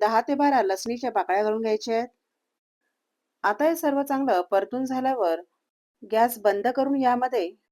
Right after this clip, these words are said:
एक इंच बारीक केलेला आल्याचा तुकडा घालून कोथिंबीरची कवळी अशी देठं घालून घेतलीत. थोडंसं गरम असलेल्या कांद्या खोबऱ्यामध्ये हे सर्व चांगलं परतून घ्यायचंय. इथे आता कांदा खोबरं थंड होईपर्यंत उकडून झालेल्या अंड्यावरील कवच काढून घेऊया.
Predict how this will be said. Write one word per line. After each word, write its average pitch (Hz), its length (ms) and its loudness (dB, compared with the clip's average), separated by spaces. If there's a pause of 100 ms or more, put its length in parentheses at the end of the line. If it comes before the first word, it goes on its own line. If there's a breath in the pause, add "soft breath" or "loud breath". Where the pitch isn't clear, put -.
एक 277 240 0
इंच 302 200 0 (140)
बारीक 202 300 6
केलेला 247 280 0 (100)
आल्याचा 190 440 0
तुकडा 220 260 0
घालून 214 300 -2 (500)
कोथिंबीरची 277 680 0 (100)
कवळी 220 260 4
अशी 247 320 0
देठं 185 240 0
घालून 220 220 0
घेतलीत. 202 400 -2 (540)
थोडंसं 269 380 0
गरम 240 260 4
असलेल्या 247 400 4
कांद्या 185 340 0
खोबऱ्यामध्ये 233 560 0
हे 208 160 -6
सर्व 220 280 -2
चांगलं 214 260 -4
परतून 190 400 -4
घ्यायचंय. 208 440 -2 (880)
इथे 240 240 -2
आता 302 280 4
कांदा 202 340 2
खोबरं 269 400 0
थंड 196 220 -4
होईपर्यंत 240 540 -2 (560)
उकडून 247 320 0
झालेल्या 294 500 2
अंड्यावरील 233 580 2
कवच 196 300 0
काढून 220 240 -2
घेऊया. 220 340 0